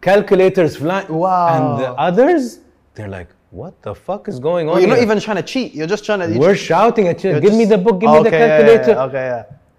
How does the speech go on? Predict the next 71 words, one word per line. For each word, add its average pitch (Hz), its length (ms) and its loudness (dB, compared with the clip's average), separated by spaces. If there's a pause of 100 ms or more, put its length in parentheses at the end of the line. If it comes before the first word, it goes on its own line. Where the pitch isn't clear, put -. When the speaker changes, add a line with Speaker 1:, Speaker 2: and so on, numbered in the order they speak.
(220)
Speaker 1:
We're 143 240 0
just 170 200 -6
trying 214 220 0 (100)
to 156 40 -2 (260)
catch 190 220 -2 (400)
the 120 60 -8
ten 170 220 -2 (100)
minutes 170 260 0
that 127 140 -2
he 139 60 0
won't 160 280 -2
be 165 120 -2
here 214 140 4
and 143 80 -4 (200)
finish 190 240 2
the 151 140 -2
exam. 170 320 2 (360)
Speaker 2:
<laughs> - 340 -18
Speaker 1:
And 139 180 -2
by 147 120 2
the 143 120 -4
time 180 160 -2
he - 100 -6
comes 165 180 -6
back, 180 140 0
we're 143 160 -6
like, 139 100 -12 (1400)
"Man." 143 540 -8
Speaker 2:
Bro, 214 220 0
Speaker 1:
And 151 80 -6
I 170 40 0
Speaker 2:
I - 20 0
Speaker 1:
think 202 180 0
Speaker 2:
can't 160 100 -4
Speaker 1:
we 208 160 2
looked 220 320 2
like 143 120 -8
aliens. 143 560 -6
Like, 120 180 -10
everybody's 170 380 -4
like, 123 180 -10 (180)
"These 202 120 -8
guys." 139 380 -6 (320)
Speaker 2:
I - 40 -20 (120)
can't 175 160 -12 (100)
believe 165 320 -6 (140)
they 131 80 -8
left 135 280 -14
the 135 80 -10
room 143 160 -8
Speaker 1:
It - 20 -4
was 101 140 -8
Speaker 2:
like 92 100 -18
that. - 80 -18
Speaker 1:
crazy, 95 380 -10
man. 82 180 -20
Speaker 2:
If 131 80 -14
Speaker 1:
Yeah, 143 80 -2
Speaker 2:
they 196 120 0
Speaker 1:
yeah. 202 220 -4
Speaker 2:
ever 196 160 -6
did 160 260 -10
that 135 100 -4
Speaker 1:
You 139 60 -2
Speaker 2:
with 156 80 2
Speaker 1:
don't 302 100 4
do 349 80 6
Speaker 2:
us, 277 60 6
Speaker 1:
that 180 120 4
with 156 140 2
us. - 340 -2